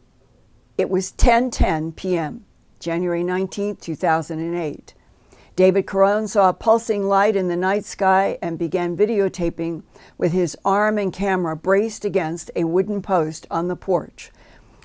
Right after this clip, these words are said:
David said he could not hear any sound as colorful symbols began to pulse two different patterns every second. Since there are thirty video frames per second,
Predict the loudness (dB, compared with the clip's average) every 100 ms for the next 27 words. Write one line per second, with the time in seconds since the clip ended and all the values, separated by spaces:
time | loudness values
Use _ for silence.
0 | 2 4 6 4 4 4 4 0 -4 -2
1 | 0 2 2 0 -10 -2 2 2 0 -2
2 | 0 0 0 -2 -2 -4 -10 -18 -20 -20
3 | -20 -8 -6 -4 4 6 6 2 -2 0
4 | 2 4 4 2 -2 0 0 -2 -2 2
5 | 2 2 -6 -16 -20 -20 _ 0 2 2
6 | 2 2 2 0 -4 0 4 4 2 -6
7 | -10 2 2 2 -2 -6 -4 -2 -2 -2
8 | -14 -16 -20 _ _ _ _ _ _ 0
9 | 0 2 4 4 4 -2 -2 4 4 4
10 | 2 4 4 6 4 2 -2 0 -2 -4
11 | -6 -4 -2 -2 -2 -4 -8 -10